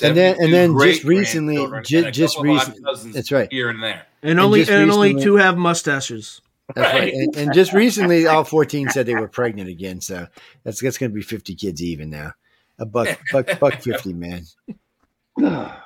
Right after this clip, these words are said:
Speaker 1: What do you, what do you mean? It's, it's great having that many kids. Anyway, we gotta go, ladies and gentlemen. We're getting delirious at this point.
Speaker 2: Yeah, we've
Speaker 1: Uh,
Speaker 2: been out in
Speaker 1: co-
Speaker 2: the sun too long.
Speaker 1: Yes, we, we got quite a few news stories covered tonight. We got quite a few we didn't get to, but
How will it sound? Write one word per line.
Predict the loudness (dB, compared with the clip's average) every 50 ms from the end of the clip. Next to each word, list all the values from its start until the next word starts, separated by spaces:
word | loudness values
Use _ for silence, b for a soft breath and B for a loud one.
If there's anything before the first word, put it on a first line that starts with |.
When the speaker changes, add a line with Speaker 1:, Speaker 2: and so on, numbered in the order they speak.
| -20 -16
Speaker 1:
What | -14 -14
do | -12
you, | -12 -10
what | -8 -8
do | -6
you | -6 -6
mean? | -6 -4 -6 -6
It's, | -8 -10
it's | -10 -10 -10 -8
great | -6 -4 -4 -2 0
having | 0 0 0 -2
that | -4 -6
many | -6 -8 -8
kids. | -10 -8 -8 -8 -6 -4
Anyway, | -2 0 2 2 2 2 2
we | 2 0 2
gotta | 2 2 4 2 2
go, | 0 0 0 2 2
ladies | 0 0 -2 -2
and | -4 -4
gentlemen. | -4 -4 -4 -4 -6
We're | -6
getting | -4 -4 -6 -6
delirious | -6 -6 -4 -4 -4 -4 -4 -8 -10
at | -10 -10
this | -10 -10 -10
point. | _ -10 -10 -8 -8 -10 -12 b b b
Speaker 2:
Yeah, | -2 0 0 0
we've | 0 0
Speaker 1:
Uh, | -2 0
Speaker 2:
been | 0 0
out | 0
in | 0 0
Speaker 1:
co- | -2
Speaker 2:
the | -2
sun | -2 -2 -2 -4
too | -8 -10 -8
long. | -6 -4 -4 -4 -6 -8 -12 -18 _ _ -6 0
Speaker 1:
Yes, | 2 2 4 2 2 2
we, | 2 2 2 2
we | 2 0
got | 2 2 2 2 2 2
quite | 2 2 2 2
a |
few | 0 -4 -4
news | -2 -2 -2 -2 -2
stories | -2 -2 -4 -4 -4
covered | -4 -4 -4 -2
tonight. | -2 -4 -2
We | -4 -2
got | -2 -2 -2 -2
quite | -2 -2 -2
a | -2
few | -4 -6
we | -6 -4 -4
didn't | -4 -6 -6
get | -6 -8 -8 -8
to, | -8 -6 -6 -6
but | -6 -8 -8